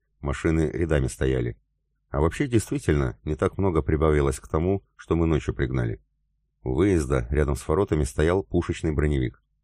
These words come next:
Похоже, экипаж только для него собрать успели. Бойцы скучали у машины в своих комбинезонах и шлемофонах.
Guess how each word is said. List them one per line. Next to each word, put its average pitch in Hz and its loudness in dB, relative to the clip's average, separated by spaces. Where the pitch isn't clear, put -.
Похоже, 78 2
экипаж - -2
только 98 2
для 82 0
него 87 2
собрать 65 0
успели. 64 -2
Бойцы 71 -2
скучали 69 -2
у 65 0
машины 78 0
в - -6
своих 69 -2
комбинезонах 69 -2
и - -14
шлемофонах. 65 -4